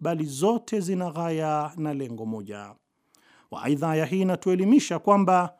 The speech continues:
wakati waumini wanaposoma aya za adhabu hujawa na hofu,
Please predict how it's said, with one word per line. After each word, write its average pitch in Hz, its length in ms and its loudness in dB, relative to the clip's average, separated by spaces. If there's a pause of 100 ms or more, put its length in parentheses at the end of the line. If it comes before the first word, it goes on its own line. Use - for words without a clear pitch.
(420)
wakati 180 400 -2
waumini 240 560 10
wanaposoma 196 1000 0
aya 208 600 4
za 160 240 -4
adhabu 185 760 0
hujawa 190 600 0
na 190 100 0
hofu, 165 640 -4